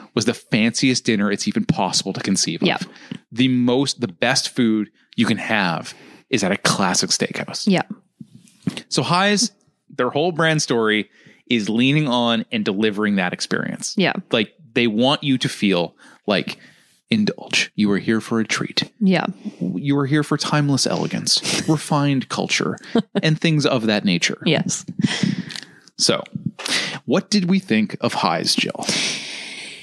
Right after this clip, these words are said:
Speaker 2: You know what?
Speaker 1: Shout outs to Karen.
Speaker 2: Karen, sweet Karen.
Speaker 1: We had a
Speaker 2: Karen's
Speaker 1: great
Speaker 2: total
Speaker 1: server.
Speaker 2: pro.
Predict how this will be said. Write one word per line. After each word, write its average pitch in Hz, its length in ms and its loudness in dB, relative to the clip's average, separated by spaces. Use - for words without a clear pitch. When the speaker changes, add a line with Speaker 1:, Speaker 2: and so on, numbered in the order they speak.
Speaker 2:
You 262 140 2
know 285 100 4
what? 285 220 2
Speaker 1:
Shout 190 180 2
outs 196 160 0
to - 60 -2
Karen. - 420 -6
Speaker 2:
Karen, 180 540 0
sweet - 320 0
Karen. 104 260 0
Speaker 1:
We 240 60 0
had 269 60 4
a - 20 4
Speaker 2:
Karen's 294 160 2
Speaker 1:
great - 120 4
Speaker 2:
total 277 160 2
Speaker 1:
server. 220 80 0
Speaker 2:
pro. 202 360 0